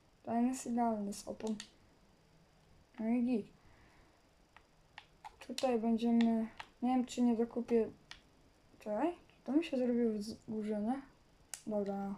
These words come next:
Nie wiem, czy nie kupię drugiego pola, tutaj będzie fajny przejazd na te krowy.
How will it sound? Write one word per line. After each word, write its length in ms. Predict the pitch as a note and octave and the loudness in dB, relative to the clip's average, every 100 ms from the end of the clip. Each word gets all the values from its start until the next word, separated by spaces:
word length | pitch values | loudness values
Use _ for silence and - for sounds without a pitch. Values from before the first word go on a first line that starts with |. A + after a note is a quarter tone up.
| - - _ - - - - - - - | -12 -20 _ -20 -20 -16 -16 -18 -10 -2
Nie 80 | B3 | 0
wiem, 120 | B3 | 0
czy 120 | - | -2
nie 100 | A#3+ | -2
kupię 280 | A#3 A#3 A#3 | -2 0 0
drugiego 300 | A3 A3+ A3 | 2 0 0
pola, 260 | A3 A3 | 0 -2
tutaj 380 | G3+ A3+ - G#3 | -2 -6 -8 -6
będzie 240 | G3+ G#3 G#3 | -4 -6 -6
fajny 300 | G#3 G#3 G3+ | -4 -4 -6
przejazd 420 | - G#2 G2+ - | -6 -6 -6 -8
na 100 | C#3+ | -10
te 260 | - G3+ - - - | -8 -8 -10 -18 -14
krowy. 380 | - G#3+ G3+ | -4 -2 -2